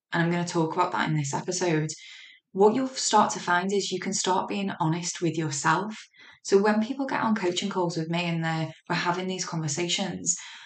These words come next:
and the tears are streaming down their face, the tears are coming because they've never said these words out loud before.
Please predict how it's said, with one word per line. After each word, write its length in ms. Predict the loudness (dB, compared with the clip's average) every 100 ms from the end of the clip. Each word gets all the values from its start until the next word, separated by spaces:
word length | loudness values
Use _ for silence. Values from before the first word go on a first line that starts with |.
| -6
and 140 | -4 -2
the 80 |
tears 520 | -2 2 4 4 4 2
are 60 |
streaming 560 | 0 0 2 2 2 -2
down 220 | 0 2
their 140 | 0
face, 640 | -2 -2 0 0 -2 -6 -8 -10 -20 -20 _ _ _ -12
the 160 | -6
tears 380 | 0 4 6 4
are 40 | 0
coming 320 | -2 2 2
because 260 | 2 -2 2
they've 180 | 2
never 280 | 2 -2 -2
said 240 | -2 -2 -2
these 220 | -2 -2
words 260 | 0 0 0
out 160 | 0
loud 240 | 0 -2 -2
before. 420 | -6 -2 -4